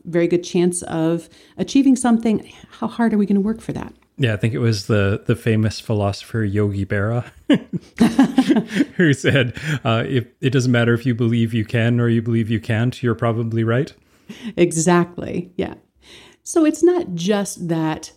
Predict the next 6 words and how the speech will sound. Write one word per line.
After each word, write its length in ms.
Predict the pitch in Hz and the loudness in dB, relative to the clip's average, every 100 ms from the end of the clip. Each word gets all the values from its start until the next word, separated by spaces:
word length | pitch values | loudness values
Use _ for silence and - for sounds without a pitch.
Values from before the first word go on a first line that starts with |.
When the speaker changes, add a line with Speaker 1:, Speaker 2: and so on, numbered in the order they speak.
| _ | _
Speaker 1:
we 260 | 170 180 160 | 0 2 2
manifest 800 | 170 165 175 196 175 170 151 - | 2 4 4 4 0 -2 -6 -2
things 240 | 160 156 | 2 2
into 540 | 156 170 160 160 165 151 | 0 2 2 2 0 0
reality 680 | 147 156 175 180 156 147 147 | 0 0 0 2 2 2 0
by 480 | 151 143 139 143 | -2 -4 -4 -4